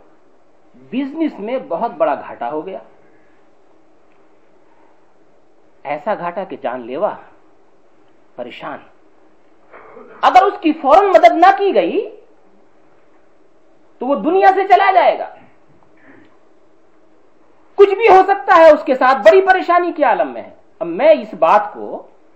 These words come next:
مثال سے، حالانکہ مثال صرف میں تقریب ذہن کے لیے دے رہا ہوں، اس بات کو جو سمجھانا چاہتا ہوں اس کو آپ کے ذہن کو قریب کرنے کے لیے،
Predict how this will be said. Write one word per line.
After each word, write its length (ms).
مثال 440
سے، 120
حالانکہ 580
مثال 560
صرف 200
میں 380
تقریب 440
ذہن 300
کے 60
لیے 180
دے 160
رہا 200
ہوں، 500
اس 220
بات 300
کو 60
جو 140
سمجھانا 440
چاہتا 320
ہوں 140
اس 160
کو 240
آپ 240
کے 80
ذہن 220
کو 100
قریب 380
کرنے 260
کے 120
لیے، 160